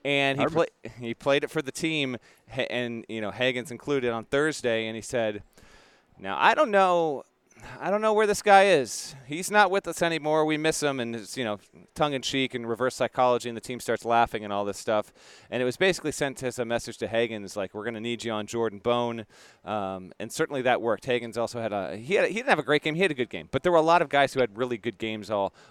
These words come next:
Speaker 1: all around. And, and it was really just, it was the kind of performance that in the, against the ad opponent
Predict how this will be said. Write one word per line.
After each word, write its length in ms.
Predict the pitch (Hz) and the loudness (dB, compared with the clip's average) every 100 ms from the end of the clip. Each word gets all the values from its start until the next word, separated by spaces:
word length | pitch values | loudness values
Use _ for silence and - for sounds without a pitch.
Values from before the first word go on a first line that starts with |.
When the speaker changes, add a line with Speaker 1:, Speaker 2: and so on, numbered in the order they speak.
| - | -2
Speaker 1:
all 160 | 110 | 0
around. 420 | 104 107 107 104 | 0 -2 -2 -4
And, 140 | 98 92 | -6 -10
and 140 | 101 | -8
it 60 | 107 | -6
was 200 | 107 - | -8 -8
really 340 | 107 170 156 | -4 -2 0
just, 240 | 120 120 - _ - _ | -2 -8 -10 _ -20 _
it 80 | - | -2
was 160 | 147 - | -2 -2
the 60 | |
kind 220 | - 180 180 | -2 0 0
of 60 | |
performance 540 | 147 - 156 143 123 - | -2 -2 0 0 -2 0
that 320 | 123 110 - _ _ - | 2 2 0 _ _ -6
in 160 | 143 | -4
the, 200 | 143 - 110 | -4 -6 -8
against 360 | 120 123 151 - | -6 -2 -2 0
the 100 | 156 | 2
ad 140 | 143 | 2
opponent 400 | 135 139 127 123 | 2 0 -2 -4